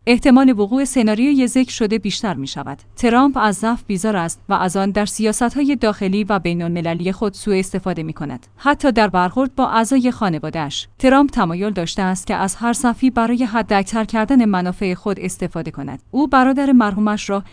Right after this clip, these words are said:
که از نظر ترامپ به اندازه کافی بی‌رحم نبود، به حدی آزار داد که برادرش به الکل مبتلا شد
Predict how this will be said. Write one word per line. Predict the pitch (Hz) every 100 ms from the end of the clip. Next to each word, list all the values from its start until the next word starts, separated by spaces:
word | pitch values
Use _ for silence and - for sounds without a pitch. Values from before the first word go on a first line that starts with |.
| -
که | 208
از | 175 175 208
نظر | 208 254
ترامپ | 262 233 196 220
به | 202
اندازه | 185 185 190 285 269
کافی | - 220 254
بی‌رحم | 240 202 196 196 196
نبود، | 180 233 269 - _ -
به | 214
حدی | 226 247 214 202
آزار | 175 208 202
داد | 196 196 - -
که | 220
برادرش | 185 180 190 214 233 233
به | 233 180
الکل | 170 202 190
مبتلا | 185 - 180 160
شد | 165 151